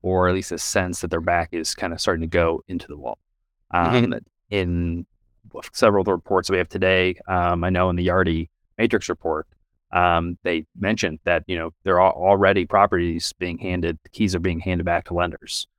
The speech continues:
Speaker 2: Yeah.
Speaker 1: Um, that there are folks that are having to negotiate with their lenders right now, um, people in, that are just burning, burning through cash.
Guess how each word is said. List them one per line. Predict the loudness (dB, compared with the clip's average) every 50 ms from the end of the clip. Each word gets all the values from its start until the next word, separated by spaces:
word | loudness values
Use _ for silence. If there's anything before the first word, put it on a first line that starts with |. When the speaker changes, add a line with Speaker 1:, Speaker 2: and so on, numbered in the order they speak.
| _ _ _ _ _ _ 2
Speaker 2:
Yeah. | 4 4 4 4 2
Speaker 1:
Um, | 2 0 -4 -8 -10 -6 -4
that | -4 -2 0 2
there | 2 4 4
are | 2
folks | 2 2 0 0 2 2
that | 2 2
are | 4 2 0 0 2
having | 2 4 4 4 2 -4 -4
to | -2 -2 0 0 0
negotiate | -2 -2 -4 -4 -2 -2 -2 0 0 0 0 0 0 -2 -2 -2 0
with | 0 0 0 -2 _ _ -2
their | 0 2
lenders | 2 0 0 -2 -2 0 0
right | 0 0 0
now, | -2 -2 -2 -2 -4 -6 -8 _ _ _ _ -6 -2
um, | -2 0 0 -2 -4 -6 -14 _ _ _ _ _ _ _ _ _
people | -4 -2 0 0
in, | 0 0 -2 -4 -2 0
that | 2 4
are | 4 2 2 0
just | -2 -4 -6 -8 _ -2
burning, | 0 2 2 2 0 0 -2 -4 -10 _ _ _ _ _ _ _ _ 0
burning | 2 2 4 2 2 0 -4
through | -6 -6 -8 -6
cash. | -6 -6 -6 -6 -6 -6 -6 -6 -8 -8